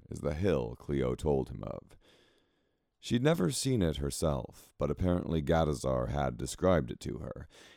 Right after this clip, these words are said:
Instead of ruddy earth and prickly vegetation, this hill is an iron gray. Composed entirely of smooth stone, there is no more question of its artifice than the painted castle. It's no taller than the hills that surround it,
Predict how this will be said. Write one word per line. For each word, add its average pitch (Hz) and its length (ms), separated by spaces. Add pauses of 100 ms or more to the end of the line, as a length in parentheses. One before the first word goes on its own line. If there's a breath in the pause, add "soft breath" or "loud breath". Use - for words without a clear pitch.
Instead 104 340
of 87 160
ruddy 85 400
earth 80 400
and 69 160
prickly 78 360
vegetation, 69 840
this 110 300
hill 67 460
is 67 160
an 71 100 (100)
iron 80 600
gray. 67 600 (840)
Composed 92 560
entirely 82 680
of 62 120
smooth 76 540
stone, 64 800
there 71 120
is 73 140
no 101 120
more 110 220
question 87 420
of 65 120
its - 160
artifice 78 640
than - 140
the 65 60
painted 73 480
castle. - 640 (720 soft breath)
It's - 180
no 147 220
taller 110 640
than 65 120
the 65 80
hills 65 420
that - 140
surround 71 500
it, - 220